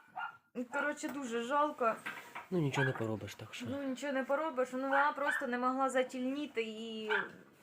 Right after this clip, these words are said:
Speaker 1: кидаться, кидається, тільніть не може, і, в общем, ой. А держать із-за ж-, ну, із-за жалості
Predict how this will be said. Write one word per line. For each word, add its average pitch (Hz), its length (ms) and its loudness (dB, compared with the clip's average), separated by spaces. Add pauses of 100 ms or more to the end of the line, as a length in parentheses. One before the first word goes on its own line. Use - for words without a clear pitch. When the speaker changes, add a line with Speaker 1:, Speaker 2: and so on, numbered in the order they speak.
Speaker 1:
кидаться, 320 500 6
кидається, 220 960 4 (640)
тільніть 269 480 0
не 254 100 2
може, 214 400 0
і, 220 40 -4
в 214 100 -10
общем, 240 400 -8 (2000)
ой. 302 160 -2 (1400)
А 254 120 -2
держать 277 480 2
із-за 269 300 -2
ж-, 247 240 -8
ну, 262 320 -6 (340)
із-за 262 520 0 (420)
жалості 269 800 4